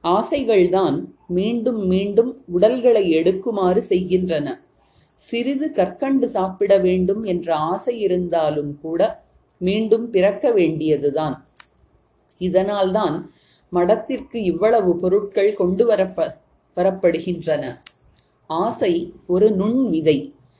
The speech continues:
புள்ளி போன்றதான விதையிலிருந்து காலப்போக்கில் பிரம்மாண்டமான ஆலமரம் வருகிறதே அதுபோல். ஆசைகள் இருக்கும் வரை மறுபிறவி ஏற்பட்டே தீரும். ஓர் உரையிலிருந்து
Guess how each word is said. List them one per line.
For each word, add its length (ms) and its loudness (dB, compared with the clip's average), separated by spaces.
புள்ளி 360 0
போன்றதான 800 0
விதையிலிருந்து 1080 -2
காலப்போக்கில் 1080 0
பிரம்மாண்டமான 1160 -2
ஆலமரம் 680 2
வருகிறதே 840 0
அதுபோல். 680 0
ஆசைகள் 680 -2
இருக்கும் 460 0
வரை 420 0
மறுபிறவி 720 0
ஏற்பட்டே 800 0
தீரும். 520 -2
ஓர் 400 6
உரையிலிருந்து 960 2